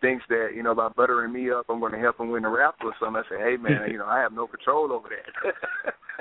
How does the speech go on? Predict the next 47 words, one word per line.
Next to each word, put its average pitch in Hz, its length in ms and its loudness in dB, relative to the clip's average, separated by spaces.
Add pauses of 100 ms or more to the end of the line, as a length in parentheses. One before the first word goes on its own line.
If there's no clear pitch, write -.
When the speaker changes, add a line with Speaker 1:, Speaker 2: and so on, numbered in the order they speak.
(340)
Speaker 1:
<laughs> - 520 0 (160)
So, 117 280 0
uh, 117 320 0 (460)
so 120 180 4
it, 135 340 2
it, 196 220 4
it's 196 220 -4
generated 185 380 -2
a 151 40 2
lot 156 160 2
of 147 40 -6
excitement. 127 520 0
So, 120 160 -2
you 139 100 -8
know, 127 140 -2
it's 127 140 -8
something 170 240 0 (100)
fun 135 380 2
that 123 220 4 (440)
we 135 100 -2
thought 127 280 2
that 117 120 2
could 117 160 -4
be 120 140 -2
a 113 60 0
great, 117 360 0 (100)
uh, 110 260 6
way 120 260 4
to 113 100 -2
give 113 300 -4
somebody 113 300 4
a 107 60 0
great 117 240 2
experience 120 600 2
and 107 120 2
at 107 100 6
the - 240 -4
same 113 200 0
time 113 340 2
help 113 220 2
us, 110 160 2 (500)
uh, 110 260 4
you 131 120 -6
know, 113 120 2
raise 113 220 2
some 113 100 -8
money 113 120 0